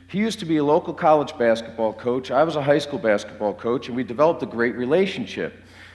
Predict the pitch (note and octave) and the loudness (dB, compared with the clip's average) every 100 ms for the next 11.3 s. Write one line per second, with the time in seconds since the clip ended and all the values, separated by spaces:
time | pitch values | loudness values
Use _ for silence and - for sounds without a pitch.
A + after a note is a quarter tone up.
0 | - - - D3+ G#3 G#3+ A3+ A3 - C3+ | -20 -8 -2 -2 -2 -2 -2 -4 -2 0
1 | A#2+ B2 B2 B2 - G3 G#3 B2+ A#2 A2+ | 0 0 -2 -4 0 2 4 2 -4 -4
2 | A2+ E3+ G3+ F#3 F3+ F3 E3 - C3 A#2+ | -6 -4 -2 2 2 0 -2 0 0 0
3 | G#2+ C3+ E3 E3 - C#3+ - D3 C3+ A#2 | 2 0 0 -4 -10 -8 -6 -2 0 0
4 | A#2+ B2 B2 C#3+ G#3 G#3+ A#2+ E2+ - - | 2 2 2 -4 -2 0 -2 -6 -16 -20
5 | - - - C3+ C#3+ D3+ F3 E3+ - D#3 | -20 -16 -6 -2 0 2 2 0 0 -2
6 | D3 C#3 D3+ D#3 D3+ C3 A#2+ D#3 G3 C3+ | -2 0 2 4 4 2 4 4 4 4
7 | A#2+ A#2 A2 E3 F3 C#3 B2+ B2+ C3+ - | 2 0 -4 -2 0 0 -2 -4 -6 -10
8 | - G#3+ A3+ D#3 B2+ C3 B2 - F3 C#3+ | -2 -2 0 -2 -2 -2 -2 0 0 0
9 | D3+ C3+ B2+ - C3+ A#2+ E3 C#3+ - A#2+ | 2 4 4 0 -4 -2 0 0 -4 -4
10 | B2+ D#3+ E3 E3+ - A2 A2 E3 A3 D#3 | 2 2 2 -4 0 0 0 -2 -2 -2
11 | B2 - | -8 -10